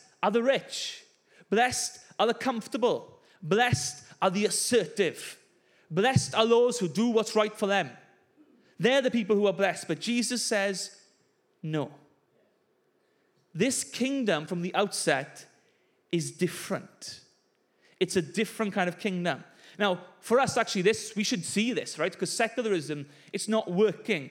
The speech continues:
You know, the world says, "Blessed are the rich," but look at the U K. In the last thirty years, we're now three times richer than we were. Yet, studies consistently show that happiness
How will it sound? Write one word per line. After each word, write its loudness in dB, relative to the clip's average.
You 0
know, 2
the 2
world 4
says, 2
"Blessed 0
are 0
the 2
rich," -2
but -6
look -2
at -2
the -4
U -4
K. -2
In -2
the 4
last 0
thirty 0
years, 0
we're 4
now 2
three -4
times -4
richer -2
than 2
we 2
were. 2
Yet, 0
studies 0
consistently -2
show 0
that -2
happiness -2